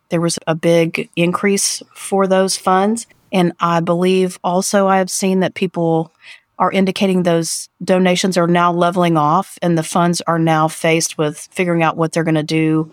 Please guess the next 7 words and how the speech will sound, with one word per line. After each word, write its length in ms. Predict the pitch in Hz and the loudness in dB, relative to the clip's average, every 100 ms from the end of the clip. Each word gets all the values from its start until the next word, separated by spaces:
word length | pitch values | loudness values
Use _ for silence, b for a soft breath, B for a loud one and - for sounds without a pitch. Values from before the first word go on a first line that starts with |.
| B B B - | B B B -14
to 120 | - | -10
keep 200 | - 208 | -6 -4
supporting 560 | - 175 - 175 180 | -4 -4 -2 0 0
people 380 | 180 196 185 185 | -2 -2 -2 -2
while 400 | 180 160 160 170 - 165 - | 2 2 0 -4 -10 -18 -4
understanding 540 | 175 165 - 175 170 165 | -2 -2 -2 0 2 2
that 140 | 151 | 0